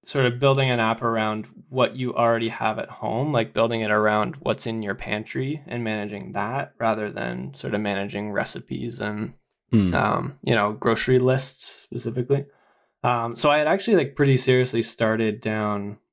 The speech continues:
Speaker 1: that road. I think when I started writing the blog posts, I think that is actually the app I sort of had in mind that I
Speaker 2: Oh,
Speaker 1: was
Speaker 2: interesting.
Speaker 1: actively working on. Um, yeah, to answer your question about why I started writing, um,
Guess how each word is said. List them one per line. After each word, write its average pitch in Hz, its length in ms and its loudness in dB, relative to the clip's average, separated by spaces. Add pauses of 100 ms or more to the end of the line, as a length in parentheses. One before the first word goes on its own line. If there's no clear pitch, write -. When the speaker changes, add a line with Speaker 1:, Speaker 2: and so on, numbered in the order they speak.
Speaker 1:
that 107 280 0
road. 107 460 -4 (560)
I 123 100 0
think 160 240 4
when 190 120 4
I 160 80 0
started 139 480 4
writing 120 880 2 (260)
the - 80 -12
blog 113 460 2
posts, 104 440 2
I 110 120 4
think 135 420 0
that 120 300 4
is 113 140 -6
actually 113 320 0
the 110 220 -6
app 110 300 -2
I 113 80 4
sort 123 260 -4
of 110 120 0
had 110 240 0
in 104 240 -10
mind 104 420 -4
that 107 140 -4
I 110 120 4
Speaker 2:
Oh, 127 80 4
Speaker 1:
was 95 120 2
Speaker 2:
interesting. 113 400 2
Speaker 1:
actively 107 240 -4
working 107 440 -6
on. 104 440 -8 (160)
Um, 101 640 -6 (840)
yeah, 160 300 4
to - 180 2
answer 202 180 4
your 202 100 6
question 165 280 0
about 127 180 4
why 120 340 2
I 117 40 -2
started 113 480 -8
writing, 110 640 -10
um, 123 640 -4